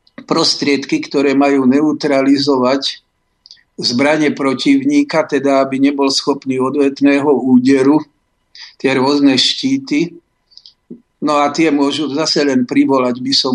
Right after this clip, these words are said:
povedal, vojnu. Čiže ja som chcel naznačiť, že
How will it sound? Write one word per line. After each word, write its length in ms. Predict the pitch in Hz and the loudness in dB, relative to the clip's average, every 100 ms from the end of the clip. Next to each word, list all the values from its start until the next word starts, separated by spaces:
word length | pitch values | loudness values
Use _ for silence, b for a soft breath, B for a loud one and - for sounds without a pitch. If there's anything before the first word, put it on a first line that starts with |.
| 120 | -2
povedal, 500 | 127 131 123 120 123 | -2 -2 0 0 0
vojnu. 380 | 120 131 135 120 | 2 2 4 2
Čiže 420 | - 127 131 131 | 0 -2 0 0
ja 80 | 135 | 0
som 220 | - 143 | 0 -2
chcel 300 | - 147 131 | -2 -2 0
naznačiť, 640 | 135 143 143 135 - 156 151 - _ _ _ b b b b b - | 0 -2 -2 -2 -2 -2 -4 -8 _ _ _ b b b b b -4
že 400 | 156 147 143 | 0 0 -2